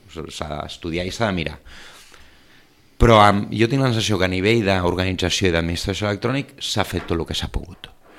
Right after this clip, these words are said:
Evidentment que la gestió de recursos humans s'ha fet moltíssim, però és de les àrees més difícils de qualsevol administració d'empresa.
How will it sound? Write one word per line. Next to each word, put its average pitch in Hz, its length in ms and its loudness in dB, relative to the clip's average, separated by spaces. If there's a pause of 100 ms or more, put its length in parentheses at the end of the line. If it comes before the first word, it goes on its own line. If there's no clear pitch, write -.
(640)
Evidentment 120 480 0
que 95 120 0
la 92 120 2
gestió 90 320 -2
de 104 80 4
recursos 95 400 0
humans 123 460 2 (420)
s'ha - 200 -2
fet - 320 0
moltíssim, 85 760 0 (1300)
però 82 180 4
és 90 140 -2 (220)
de 90 200 -2
les 82 160 -2
àrees 92 320 0
més 92 300 -2 (1120)
difícils 113 880 -2 (440)
de 85 140 0
qualsevol 82 480 0
administració 82 560 -6
d'empresa. 78 440 -4